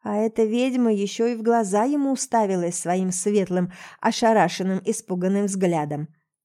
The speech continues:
И дышать становится нечем, и не хочется даже потому, что, кажется,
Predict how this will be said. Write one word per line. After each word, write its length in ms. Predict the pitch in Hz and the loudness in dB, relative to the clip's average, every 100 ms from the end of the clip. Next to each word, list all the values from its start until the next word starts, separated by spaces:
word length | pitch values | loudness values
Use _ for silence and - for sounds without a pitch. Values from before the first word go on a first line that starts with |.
| _ | _
И 140 | 262 262 | 2 4
дышать 440 | 269 294 220 185 | 4 2 0 0
становится 580 | - 208 208 190 196 226 | -2 -2 0 -2 -2 -2
нечем, 440 | 226 175 165 - - - - - | 0 0 -4 -10 -14 -16 -20 -6
и 100 | 226 | 2
не 180 | 226 233 | 4 4
хочется 640 | - 247 - 214 - 208 - | 2 -2 -2 -6 -4 -4 0
даже 340 | 214 208 202 | 2 2 0
потому, 320 | 202 196 202 | -2 -4 -4
что, 160 | 202 208 | -4 -6
кажется, 560 | 208 226 208 202 220 | -4 -2 -2 -4 -4